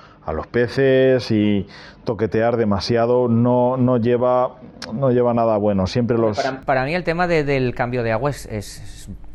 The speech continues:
Speaker 2: vital, ¿no? Es, es básico. Tenemos, estamos en Valencia, no tenemos un agua de calidad para el acuario, tenemos que trabajar, tenemos que trabajar todo con ósmosis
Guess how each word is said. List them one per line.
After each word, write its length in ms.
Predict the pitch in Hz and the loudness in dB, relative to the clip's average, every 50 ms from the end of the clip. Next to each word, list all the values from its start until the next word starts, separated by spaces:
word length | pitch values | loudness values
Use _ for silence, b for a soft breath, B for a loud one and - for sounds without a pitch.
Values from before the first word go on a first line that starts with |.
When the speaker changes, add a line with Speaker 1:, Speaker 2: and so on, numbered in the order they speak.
| - - | -14 -10
Speaker 2:
vital, 500 | 110 101 104 95 - 98 90 85 78 78 | -6 -4 -4 -4 -4 -4 -6 -6 -8 -10
¿no? 200 | 82 82 117 139 | -10 -10 -8 -8
Es, 200 | 123 104 101 104 | -8 -8 -8 -8
es 260 | 107 98 98 90 95 | -8 -8 -8 -8 -6
básico. 480 | 92 104 110 104 - - - - - - - - | -4 -4 -4 -4 -6 -10 -12 -12 -14 -16 -16 -16
Tenemos, 520 | - 92 92 101 107 107 - - - - - - | -14 -12 -10 -10 -10 -10 -12 -14 -18 -20 -18 -16
estamos 240 | - 104 104 95 101 | -12 -12 -10 -8 -8
en 60 | 101 | -6
Valencia, 420 | 98 98 110 117 151 151 151 151 B B B B B B - | -6 -6 -6 -6 -6 -8 -8 -8 B B B B B B -12
no 100 | 110 104 | -12 -10
tenemos 320 | 104 107 107 104 107 101 - | -8 -8 -6 -6 -8 -8 -8
un 100 | 110 107 | -6 -6
agua 200 | 104 104 104 101 | -4 -2 -2 -4
de 80 | 101 | -4
calidad 400 | - 107 104 101 101 101 101 98 | -4 -4 -6 -4 -4 -4 -6 -6
para 160 | - 104 101 | -6 -6 -6
el 60 | 101 98 | -6 -6
acuario, 380 | 98 - 117 117 127 143 143 | -6 -6 -6 -6 -4 -6 -6
tenemos 260 | 123 110 107 107 104 | -6 -6 -6 -6 -6
que 100 | 104 117 | -6 -6
trabajar, 640 | 98 110 110 107 104 104 - 107 107 104 104 104 - B B B B B B B B - | -4 -2 0 0 0 0 0 0 0 0 0 -2 -6 B B B B B B B B -14
tenemos 260 | - 113 107 110 107 - | -10 -8 -8 -8 -6 -6
que 80 | 117 | -6
trabajar 340 | 107 113 110 110 - 113 - | -4 -2 -2 -2 -2 -4 -4
todo 200 | - 117 110 107 | -4 -4 -4 -2
con 140 | 117 113 117 | -2 -2 -2
ósmosis 520 | 120 123 147 147 139 - 170 180 185 B | -2 -2 -4 -6 -6 -6 -6 -6 -6 B